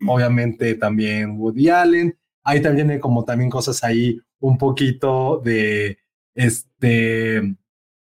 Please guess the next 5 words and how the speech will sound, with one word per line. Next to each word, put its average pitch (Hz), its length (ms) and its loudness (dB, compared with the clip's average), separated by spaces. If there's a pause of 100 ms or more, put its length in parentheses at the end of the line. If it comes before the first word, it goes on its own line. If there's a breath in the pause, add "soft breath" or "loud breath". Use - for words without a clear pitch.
(320)
de 143 120 4
Rob 120 280 2
Reiner, 180 580 2
también 131 460 2
de, 120 460 -2